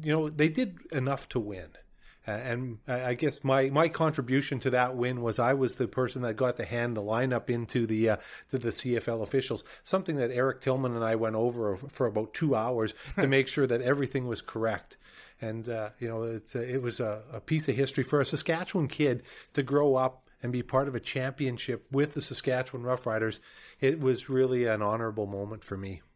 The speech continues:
Speaker 2: And as, as we've seen, the, the importance of handing in the roster is not to be discounted. It cost the Roughriders a player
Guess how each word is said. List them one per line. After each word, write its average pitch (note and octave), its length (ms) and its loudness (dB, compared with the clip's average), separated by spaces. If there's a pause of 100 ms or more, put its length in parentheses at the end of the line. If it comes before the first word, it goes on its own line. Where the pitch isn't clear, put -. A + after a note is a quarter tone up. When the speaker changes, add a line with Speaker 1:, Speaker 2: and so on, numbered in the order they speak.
(380)
Speaker 2:
And D3 200 -8
as, D3+ 260 -6
as E3 200 -4
we've D3 160 -2
seen, F#3+ 320 -4
the, A#2+ 300 -4
the B2 160 -10
importance B2 500 -10
of A#2 80 -12
handing C3 300 -6
in B2 100 -4
the A#2 60 -2
roster A#2+ 440 0
is A2+ 100 -2
not B2 180 0
to B2 80 -6
be A#2 120 -2
discounted. C3 600 -2
It G2+ 100 -4
cost A#2+ 320 2
the B2 60 -4
Roughriders A#2+ 680 2
a A#2 60 2
player D3+ 460 0